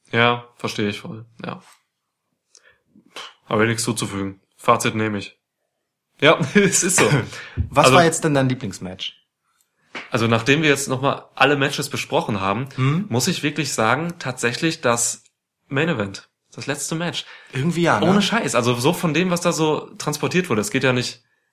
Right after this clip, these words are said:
Speaker 1: es geht ja eben nicht nur um, um reines, ähm, Wrestling. Die Geschichten, die erzählt wurden und auch mit der Emotionalität unterlegt, das hat mich schon überzeugt da im Main Event, so. Und es war wirklich,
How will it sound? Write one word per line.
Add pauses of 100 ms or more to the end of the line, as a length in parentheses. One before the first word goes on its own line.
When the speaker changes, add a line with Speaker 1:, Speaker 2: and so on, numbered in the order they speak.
Speaker 1:
es
geht
ja
eben
nicht
nur
um, (480)
um
reines,
ähm,
Wrestling. (2000)
Die
Geschichten,
die
erzählt
wurden
und
auch
mit
der
Emotionalität
unterlegt, (1120)
das
hat
mich
schon
überzeugt
da
im
Main
Event,
so.
Und
es
war
wirklich,